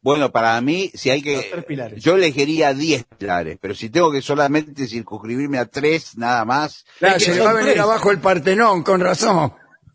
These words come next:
Speaker 1: Parece una crueldad, pero creo
Speaker 2: Es que
Speaker 1: que
Speaker 2: son tres pilares del derecho, eh, Nicomedis.
Speaker 1: Bueno, me parece.
Speaker 2: Diga,
Speaker 1: Primero
Speaker 2: diga
Speaker 1: la
Speaker 2: cuáles son.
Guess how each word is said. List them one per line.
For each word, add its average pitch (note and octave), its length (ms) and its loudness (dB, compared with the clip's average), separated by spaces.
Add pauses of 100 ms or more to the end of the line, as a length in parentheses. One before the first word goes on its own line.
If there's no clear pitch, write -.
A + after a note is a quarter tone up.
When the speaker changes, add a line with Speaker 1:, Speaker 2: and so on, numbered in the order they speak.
(640)
Speaker 1:
Parece C#3 260 -2
una C#3 180 0
crueldad, C#3 440 0
pero B2+ 720 2
creo D3+ 120 -6 (140)
Speaker 2:
Es - 40 0
que C#4 60 2
Speaker 1:
que C4 60 4
Speaker 2:
son C4+ 280 2
tres C#4 220 2
pilares F3+ 520 2
del D3+ 160 0
derecho, C#3+ 680 0
eh, B2+ 380 -4 (280)
Nicomedis. D#3+ 580 2
Speaker 1:
Bueno, A2+ 240 -6 (920)
me A2 180 -4
parece. C3 400 -2
Speaker 2:
Diga, G#2+ 200 -4
Speaker 1:
Primero F3 300 2
Speaker 2:
diga D#3+ 120 2
Speaker 1:
la D3 80 0
Speaker 2:
cuáles C3 220 2
son. C3+ 300 -8